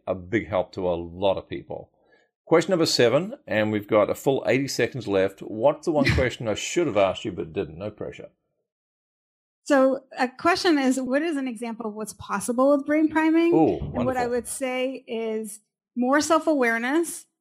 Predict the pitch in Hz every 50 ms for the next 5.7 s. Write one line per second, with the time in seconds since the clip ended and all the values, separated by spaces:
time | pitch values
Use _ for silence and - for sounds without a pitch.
0 | _ _ _ - - 277 240 277 262 247 247 277 269 269 254 226 - - - 233
1 | 214 220 233 254 285 302 302 311 302 277 277 - - 254 247 247 240 240 240 254
2 | 269 277 247 220 220 220 220 269 262 247 254 240 233 233 220 226 220 208 - -
3 | - 226 220 214 - 240 208 208 - - 214 - - 240 233 233 220 220 226 214
4 | - - 262 262 302 320 330 320 330 339 339 330 320 330 320 294 - 277 285 294
5 | 302 302 302 - 277 269 277 285 302 330 330 - -